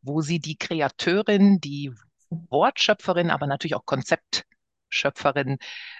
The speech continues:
äh, sind der Empathie. Genau, Sie haben gerade schon gesagt, die Empathie für sich selbst, ein Begriff, den viele von uns ja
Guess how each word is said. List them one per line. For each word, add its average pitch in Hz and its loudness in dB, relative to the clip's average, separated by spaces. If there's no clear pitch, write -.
äh, 139 -4
sind 143 0
der 147 0
Empathie. 180 -2
Genau, 156 -2
Sie 160 -4
haben 151 -2
gerade - -6
schon 139 -2
gesagt, 127 -4
die 151 -6
Empathie 160 0
für 139 -10
sich 135 -10
selbst, 165 -4
ein 127 0
Begriff, 139 -2
den 131 -2
viele 135 -2
von 127 0
uns 127 -6
ja 117 0